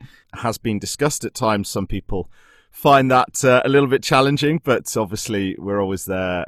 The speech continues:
and, and look to have a beer after the game, um, and, and play cricket in the right way, certainly. But, um, you know, ca-, captaincy is, as you say, is a, is, is a,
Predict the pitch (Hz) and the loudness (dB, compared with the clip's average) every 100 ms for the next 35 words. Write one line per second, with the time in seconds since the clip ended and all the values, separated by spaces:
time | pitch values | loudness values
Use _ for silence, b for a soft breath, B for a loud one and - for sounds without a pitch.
0 | - 90 90 - 92 90 - 101 85 85 | -10 -10 -10 -10 -8 -8 -8 -10 -12 -8
1 | 92 87 82 - 85 90 90 85 85 - | -4 -4 -6 -10 -10 -6 -6 -6 -8 -12
2 | - 85 82 76 82 80 - 92 - 92 | -12 -12 -10 -12 -14 -14 -14 -12 -8 -8
3 | - 92 - 87 85 92 95 - 82 73 | -8 -12 -12 -10 -8 -4 -4 -6 -10 -14
4 | 50 b b b _ - 98 90 73 67 | -14 b b b _ -10 -8 -8 -10 -12
5 | 58 b b b _ 90 78 - - 95 | -14 b b b _ -12 -12 -12 -8 -6
6 | 90 90 - 147 101 90 - - - 143 | -6 -8 -8 -6 -4 -6 -8 -8 -6 -6
7 | - 127 101 92 - - 95 85 85 - | -6 -8 -6 -6 -8 -12 -12 -10 -12 -8
8 | 92 82 78 73 - - 76 - _ 82 | -6 -6 -8 -12 -12 -14 -18 -20 _ -18
9 | 87 78 76 80 | -14 -12 -12 -16